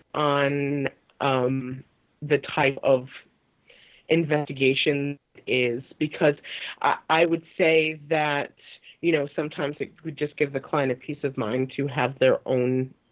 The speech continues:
you know, member of the clergy, uh, you know,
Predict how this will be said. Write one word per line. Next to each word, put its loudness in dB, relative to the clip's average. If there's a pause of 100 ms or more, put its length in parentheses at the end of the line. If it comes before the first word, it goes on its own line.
(200)
you 0
know, 0
member 2
of 4
the 0
clergy, 0 (680)
uh, 2 (220)
you -2
know, 0